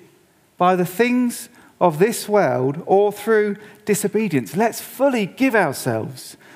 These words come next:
wholeheartedly give ourselves to what God is calling us to do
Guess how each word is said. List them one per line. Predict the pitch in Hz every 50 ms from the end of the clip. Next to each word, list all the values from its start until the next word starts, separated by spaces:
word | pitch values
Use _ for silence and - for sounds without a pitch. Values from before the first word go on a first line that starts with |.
| - -
wholeheartedly | - - 233 240 220 - - 233 254 262 262 262 - - 185 156 147 131
give | 139 - 220 233 208
ourselves | 202 185 165 139 - - 123 120 123 127 120 -
to | - 170
what | 160 165 190 214 190 165 156 - -
God | - 214 220 202 143 123 123 120 135 160 160 - - - - - - - _ _ -
is | 143 139
calling | - - - 196 208 214 208 214 214
us | 208 190 -
to | - 214 208
do | 196 190 170 123 107 - 185 -